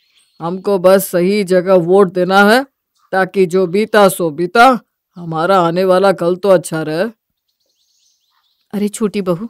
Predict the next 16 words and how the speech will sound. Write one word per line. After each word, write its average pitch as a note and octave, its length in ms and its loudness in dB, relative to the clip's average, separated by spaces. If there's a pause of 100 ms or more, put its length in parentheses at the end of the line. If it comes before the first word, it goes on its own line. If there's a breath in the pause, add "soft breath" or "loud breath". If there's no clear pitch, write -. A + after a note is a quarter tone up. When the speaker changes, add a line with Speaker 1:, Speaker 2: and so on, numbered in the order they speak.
(400)
Speaker 2:
यहाँ A3 260 0
तो B3 120 -2
माँ G#3+ 340 2
बाबूजी G#3 380 0
भी A#3+ 180 -2
वही G#3 240 2
कर F3+ 200 -2
रहे G#3 100 -2
हैं B3 80 0
जो B3 120 -2
बाकी A3+ 280 0
सब A3+ 180 -2
लोग F#3 180 -2
कर D3 120 -6
रहे C#3+ 100 -10
हैं। F3+ 60 -14